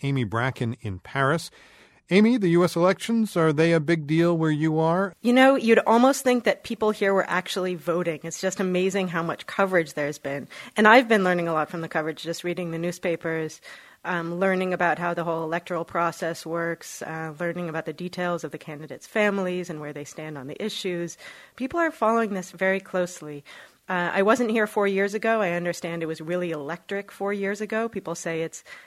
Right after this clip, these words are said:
Speaker 2: it's not quite that. Now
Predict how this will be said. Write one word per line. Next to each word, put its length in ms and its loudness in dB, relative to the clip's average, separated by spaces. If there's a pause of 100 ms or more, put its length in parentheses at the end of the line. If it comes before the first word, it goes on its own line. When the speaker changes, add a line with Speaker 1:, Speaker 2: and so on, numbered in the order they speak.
Speaker 2:
it's 180 -10
not 380 -2
quite 420 -4
that. 440 -4 (380)
Now 520 -4